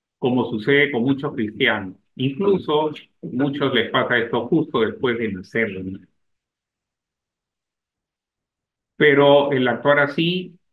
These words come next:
y, y dejarnos llevar por nuestras emociones de esa manera nos lleva a perdernos de lo que Dios tiene preparado para nosotros en nuestro futuro. La hija de la pastora Sharon, por ejemplo,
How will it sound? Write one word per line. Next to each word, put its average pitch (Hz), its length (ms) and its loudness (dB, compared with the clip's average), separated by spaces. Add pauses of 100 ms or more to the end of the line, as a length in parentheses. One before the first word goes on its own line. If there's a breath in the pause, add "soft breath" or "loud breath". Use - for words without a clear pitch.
(580)
y, 107 200 -14
y 113 100 -10
dejarnos 135 600 0
llevar 127 400 0
por 113 160 -6
nuestras 104 340 -10
emociones 110 500 -6
de 113 80 -6
esa 120 160 -4
manera 113 560 0 (120)
nos 120 200 0
lleva 175 260 6
a - 80 0
perdernos 135 760 0 (240)
de 110 140 2
lo 110 160 -2
que 113 120 0
Dios 143 340 2
tiene 135 180 2
preparado 117 540 -2
para 123 180 -2
nosotros 113 760 -6
en 92 200 -10
nuestro - 220 -20 (200)
futuro. - 320 2 (2250)
La - 180 4
hija 202 640 4
de 131 320 4
la 120 200 -2
pastora 135 500 -2
Sharon, 135 380 2
por 104 160 -6
ejemplo, 113 580 -4